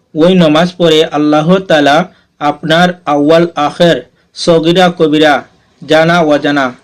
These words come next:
সকল গুনাহ আল্লাহ পাক রব্বুল আলামিন ক্ষমা করে দিবেন। আল্লাহ পাক রব্বুল আলামিন আমাদেরকে যেন পবিত্র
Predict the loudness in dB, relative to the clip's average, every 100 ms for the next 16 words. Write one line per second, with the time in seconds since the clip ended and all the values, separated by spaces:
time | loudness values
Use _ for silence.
0 | -18 -4 -4 0 0 2 0 0 -2 -6
1 | _ _ _ -6 -4 -2 -2 -4 -4 -6
2 | -2 0 2 0 0 -2 -4 -8 _ -10
3 | -4 -4 -2 -6 -4 -8 -8 -10 _ _
4 | _ _ -8 -4 -2 -2 -4 -6 -2 0
5 | 2 0 -2 -4 -12 -12 -6 -4 -6 -6
6 | -4 0 0 2 -2 -6 _ _ _ _
7 | _ _ _ _ _ _ -2 0 0 0
8 | 2 2